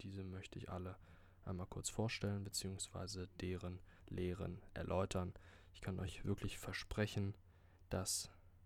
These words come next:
diese, wenn ihr sie euch annimmt, beziehungsweise nicht nur hier hört, sondern auch euch damit so mal beschäftigt oder am besten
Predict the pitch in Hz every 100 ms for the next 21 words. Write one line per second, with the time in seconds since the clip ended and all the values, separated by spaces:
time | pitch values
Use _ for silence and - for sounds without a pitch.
0 | - - 98 101 95 90 85 90 - -
1 | - 104 110 107 113 - - - - -
2 | 95 92 - 92 92 98 - - 98 123
3 | 123 120 110 - - 95 92 - - -
4 | 113 - 101 98 - - - - - -
5 | - - - 104 107 107 104 104 - 101
6 | - 98 - - 98 - 101 - 98 -
7 | - 95